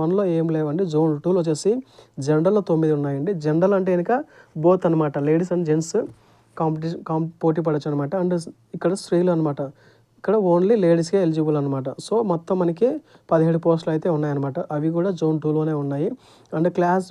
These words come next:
బిలో కేటగిరీ ఫోర్లో మనకి జోన్ టూలో వచ్చేసి లేడీస్‌కి ఒకటి ఉందండి. And జోన్ ఫోర్లో లేడీస్‌కి ఒకటి ఉన్నాయన్నమాట.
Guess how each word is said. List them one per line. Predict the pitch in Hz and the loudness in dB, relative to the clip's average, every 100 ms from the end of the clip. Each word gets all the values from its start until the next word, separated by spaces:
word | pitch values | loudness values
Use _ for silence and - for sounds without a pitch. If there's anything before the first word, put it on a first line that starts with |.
| 185 | 0
బిలో | 170 202 254 | 2 2 0
కేటగిరీ | 190 180 180 180 - | -2 -2 0 -2 0
ఫోర్లో | 165 160 180 269 - _ - - 175 | 0 2 2 0 -4 _ -18 -4 0
మనకి | 170 165 240 - - - 156 151 | 2 0 -2 -2 -8 -10 -2 2
జోన్ | 170 190 180 160 - - | 4 4 0 -4 -6 4
టూలో | 190 214 | 4 4
వచ్చేసి | 185 175 247 - - 160 | 2 -4 -4 -6 -2 2
లేడీస్‌కి | 170 190 196 | 2 2 -2
ఒకటి | 165 165 156 | -2 -2 -2
ఉందండి. | 156 147 233 - - - - 165 | -2 -2 -2 -4 -18 -20 -8 -2
And | 165 185 254 160 151 | 2 4 4 2 2
జోన్ | 175 190 180 | 4 4 2
ఫోర్లో | 180 180 226 170 | 2 4 4 4
లేడీస్‌కి | 165 165 185 | 2 0 -2
ఒకటి | 156 151 | -2 -4
ఉన్నాయన్నమాట. | 143 143 | -4 -6